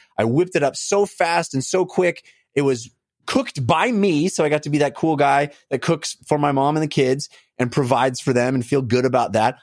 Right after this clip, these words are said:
I also know what's in it, and so I don't have to worry that it's a, you know, just takeout garbage. I can actually make them good food that I made, that I put the right stuff in,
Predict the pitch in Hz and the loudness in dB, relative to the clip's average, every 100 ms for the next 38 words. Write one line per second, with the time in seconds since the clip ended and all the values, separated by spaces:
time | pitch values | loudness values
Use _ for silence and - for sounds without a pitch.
0 | - 139 180 147 170 143 165 - 151 180 | -2 0 0 0 0 2 -2 -2 -2 2
1 | 151 - - _ _ - 147 - 147 143 | 2 -2 -8 _ _ -4 -4 0 2 2
2 | 135 120 139 151 143 127 117 151 156 143 | 0 0 0 0 0 0 2 2 2 2
3 | 127 120 135 131 127 127 110 123 127 _ | 0 0 -2 0 0 0 -4 -6 -6 _
4 | - 147 147 131 113 107 131 160 123 131 | -2 0 2 0 0 2 2 2 0 0
5 | - - - 123 135 127 - 120 120 123 | -6 -16 -6 -2 0 0 0 0 0 0
6 | 127 110 123 120 135 131 110 117 117 123 | -2 0 0 0 0 0 2 2 2 2
7 | 131 107 120 120 135 113 120 - 151 135 | 2 2 0 0 -2 0 0 0 -2 0
8 | 107 120 156 | 0 0 -2